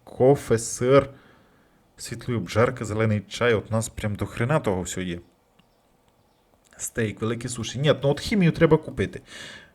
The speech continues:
Е, тепер то не будемо робити. Ах, вот ти куди розширилося. Ах, вот ти куди розширилося. Окей. Якщо ти тут,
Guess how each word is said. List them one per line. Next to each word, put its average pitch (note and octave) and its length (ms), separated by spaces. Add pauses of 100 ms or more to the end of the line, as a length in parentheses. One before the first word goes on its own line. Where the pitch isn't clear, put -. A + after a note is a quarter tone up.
Е, A#2 460 (280)
тепер C3+ 320
то B2 120
не A#2 80
будемо A#2+ 360
робити. F2+ 360 (3500)
Ах, - 220
вот A3+ 260
ти F3+ 80
куди A#2+ 240
розширилося. F#2+ 680 (220)
Ах, - 240
вот F#3+ 240
ти G3+ 80
куди E3+ 240
розширилося. A#2+ 680 (280)
Окей. C3 540 (360)
Якщо G3 260
ти G3+ 120
тут, A#3 360